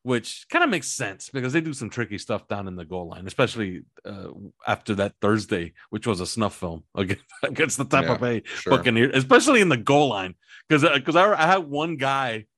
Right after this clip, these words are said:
Speaker 1: I was talking to one media member, and the media member go, t-, told me,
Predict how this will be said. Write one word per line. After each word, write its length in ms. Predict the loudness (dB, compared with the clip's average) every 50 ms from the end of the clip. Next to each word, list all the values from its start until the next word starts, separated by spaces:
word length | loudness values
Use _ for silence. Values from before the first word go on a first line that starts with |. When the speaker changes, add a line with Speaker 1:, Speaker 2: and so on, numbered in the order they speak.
| _ _
Speaker 1:
I 60 | -4 -2
was 100 | 0 2
talking 180 | 0 0 0 -2
to 40 |
one 220 | -4 -4 -4 -4 -4
media 180 | -4 -4 -4
member, 320 | -6 -6 -8 -8 -8 -8 -6
and 180 | -6 -6 -6
the 60 | -4 -2
media 240 | 0 0 2 2
member 260 | 2 0 0 0 -2 -2
go, 380 | -2 -2 -4 -4 -6 -8 -10 -12 _ _ -8
t-, 180 | -6 -6 -6 -6
told 340 | -2 0 2 2 2 0 -2
me, 240 | -4 -4 -4 -6